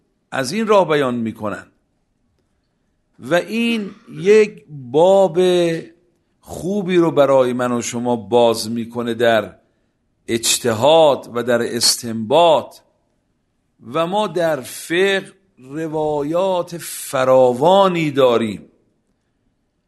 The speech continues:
که اگر از این راه ما کمک بگیریم، مشکل حل می‌شه. حالا این قضیه رو عرض بکنم که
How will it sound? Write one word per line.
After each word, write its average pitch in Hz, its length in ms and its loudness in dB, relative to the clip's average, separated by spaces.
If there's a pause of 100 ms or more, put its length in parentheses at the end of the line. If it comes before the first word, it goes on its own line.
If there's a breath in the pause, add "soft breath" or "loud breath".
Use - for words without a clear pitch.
(380)
که 147 260 -2
اگر 196 260 2
از 160 200 0
این 208 340 -4
راه 143 340 4
ما 120 160 -4
کمک 117 500 -8
بگیریم، 147 960 -2 (760)
مشکل 127 600 -2
حل 196 320 -2
می‌شه. 120 520 -10 (1700)
حالا 170 520 2 (1080)
این 185 220 -6
قضیه 160 440 0
رو 165 80 2
عرض 156 340 0
بکنم 156 500 -6
که 143 500 0